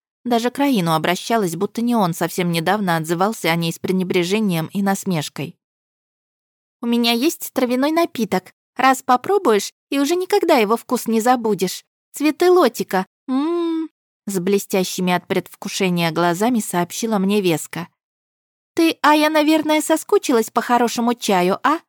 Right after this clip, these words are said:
Бродя по диким лесам, многого себе не позволишь, я это знаю". Она принялась кипятить воду и заваривать в большой ёмкости, напоминающей термос, принесённые с собой травки.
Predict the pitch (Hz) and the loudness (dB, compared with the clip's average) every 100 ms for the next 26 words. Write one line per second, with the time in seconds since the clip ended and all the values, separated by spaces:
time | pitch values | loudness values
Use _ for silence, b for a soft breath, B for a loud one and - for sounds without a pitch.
0 | _ _ _ _ 214 233 240 262 294 269 | _ _ _ _ 0 2 2 2 2 -2
1 | 254 269 269 247 - 240 269 269 254 262 | -2 -2 0 0 2 0 0 0 0 0
2 | 262 262 247 262 269 269 269 247 285 330 | 0 -2 -2 -2 -2 0 -2 2 2 2
3 | 262 233 220 220 233 214 220 262 294 185 | 2 2 2 2 0 0 2 2 0 -4
4 | _ _ _ _ _ _ - 175 175 - | _ _ _ _ _ _ -4 0 0 0
5 | 175 180 180 175 185 185 180 185 165 214 | -2 2 0 0 -4 -6 -4 -6 -2 -2
6 | 247 180 190 185 180 190 185 170 170 165 | 0 0 0 0 0 0 0 -2 -4 -2
7 | 180 - 190 175 202 269 202 - 175 175 | -2 -2 -2 0 0 -2 -6 -4 -4 -2
8 | 175 175 180 175 - 175 202 170 156 - | -2 0 0 -2 -2 -2 0 0 0 -4
9 | - _ _ _ - 196 185 - 247 247 | -10 _ _ _ -6 -4 -2 -2 -2 0
10 | 233 - 220 190 214 214 185 151 - - | 0 -2 -4 0 0 0 -2 -2 -6 -14